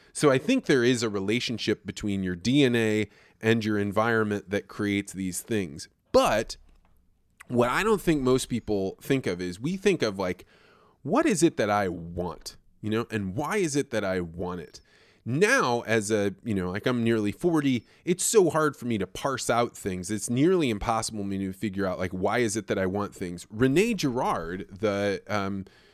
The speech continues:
social psychologist, he's a fascinating, um, theorist and philosopher, probably, like, what Carl Jung was, um, five or ten years ago, as far as edgy, like, not accepted in society, but had some great ideas. That's Rene Girard.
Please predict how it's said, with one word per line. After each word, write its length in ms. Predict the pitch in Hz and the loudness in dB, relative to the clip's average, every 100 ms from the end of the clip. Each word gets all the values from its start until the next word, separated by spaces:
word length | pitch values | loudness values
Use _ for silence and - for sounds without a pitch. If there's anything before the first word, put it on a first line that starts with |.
| _ | _
social 360 | - 131 127 120 | 0 2 2 -2
psychologist, 720 | 113 - 113 113 104 104 - | -2 0 2 2 2 0 -6
he's 100 | 98 | 0
a 40 | |
fascinating, 760 | 151 151 - 123 104 101 101 - | 2 2 0 0 0 -2 -4 -4
um, 440 | 98 92 92 92 - | -2 -2 -2 -6 -12
theorist 560 | - 135 120 117 - | 0 2 4 4 0
and 140 | 101 92 | -4 -6
philosopher, 640 | 95 95 104 101 - 98 | -4 -4 -4 -6 -6 -6
probably, 640 | - - 190 208 185 160 139 | -4 2 4 4 4 4 4
like, 300 | 110 110 - _ _ _ _ _ - | 4 2 -2 _ _ _ _ _ -4
what 280 | 117 127 - | 2 2 2
Carl 400 | - 185 175 143 | 0 2 4 2
Jung 500 | 120 123 127 127 117 | 2 4 4 2 4
was, 640 | 113 110 113 104 - - - | 4 6 4 2 -4 -8 -6
um, 580 | 104 101 98 98 95 92 _ _ _ _ _ _ _ _ | -2 -2 -2 -4 -8 -12 _ _ _ _ _ _ _ _
five 240 | 113 117 113 | 0 2 0
or 80 | |
ten 260 | 107 120 110 | -2 0 0
years 240 | 104 110 | 0 0
ago, 280 | 113 110 113 | 0 2 2
as 160 | 95 - | 2 -2
far 180 | 104 98 | -2 -2
as 140 | 92 | -4
edgy, 380 | 104 104 104 110 | -2 -2 0 -2
like, 240 | 95 87 98 | 0 -2 -2
not 240 | 95 98 | -2 -2
accepted 500 | 95 - 107 - 104 | -4 0 -2 0 -4
in 120 | 101 | -4
society, 460 | 92 101 98 98 101 | -6 -4 -2 0 -2
but 120 | 92 | -2
had 160 | 98 95 | -4 -4
some 160 | 104 | -6
great 220 | 95 101 | 0 2
ideas. 400 | 98 95 101 101 | 2 2 0 0
That's 260 | - 113 - | 2 0 0
Rene 240 | 101 95 | -6 -6
Girard. 380 | 87 85 76 - | -6 -6 -8 -10